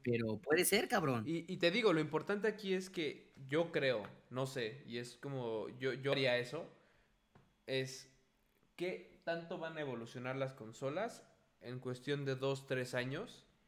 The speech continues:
Speaker 2: cuando, insisto, las computadoras y la, los, las, los G P Us que salgan en ese momento y los C P Us que salgan en ese momento y todo esto estén mucho más adelante de las consolas, güey. Porque también los gamers de hoy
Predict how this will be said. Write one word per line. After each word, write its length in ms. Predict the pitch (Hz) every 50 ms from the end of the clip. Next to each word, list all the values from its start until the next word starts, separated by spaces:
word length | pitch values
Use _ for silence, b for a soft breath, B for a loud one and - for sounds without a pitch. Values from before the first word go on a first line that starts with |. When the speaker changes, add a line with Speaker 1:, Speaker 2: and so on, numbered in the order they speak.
| _ _ _ _ _
Speaker 2:
cuando, 240 | - 131 127 123 123
insisto, 520 | 127 127 131 156 147 139 - 120 104 104 b b b b b b b b -
las 220 | 131 123 120 -
computadoras 960 | - 131 131 135 135 135 135 131 131 135 147 156 165 185 208 226 214 - - - - -
y 240 | 123 117 113 113 107
la, 280 | 107 107 104 - - 110
los, 440 | 117 113 107 110 117 - - -
las, 260 | 123 123 120 123 123 127
los 240 | 131 127 127 120
G 140 | 131 143 135
P 200 | 139 151 143 143
Us 100 | 139 135
que 80 | 135 -
salgan 280 | - 143 135 135 127
en 80 | 123 123
ese 120 | 123 135
momento 600 | 127 120 117 120 123 127 131 131 - 123 131 131 b b b b b b b b b _
y 520 | - 117 117 113 117 117 113 113 113 113
los 320 | 113 110 113 113 117 - -
C 120 | - 131
P 120 | 131 139 143
Us 120 | 139 135
que 60 | 135
salgan 160 | 139 131 131
en 40 | 127 127
ese 80 | 131
momento 420 | 120 117 117 120 120 120 117 120 113
y 60 | 107
todo 200 | 110 123 123 123
esto 480 | 123 123 - - 170 - - - - _ -
estén 340 | - 135 - - 147 151
mucho 280 | 156 156 160 156 160 147
más 200 | 135 135 139 139
adelante 440 | 147 127 123 117 120 123 135 135 139
de 60 | 123
las 180 | 113 110 110 -
consolas, 480 | - 107 113 - 135 123 113 104 104
güey. 120 | 107 107 107
Porque 320 | - 127 127 123 139 139
también 400 | 131 139 147 170 185 208 208 202 -
los 180 | 160 160 147
gamers 380 | 147 190 202 220 226 214 196 151
de 80 | 139 123
hoy 320 | 127 135 170 220 302 -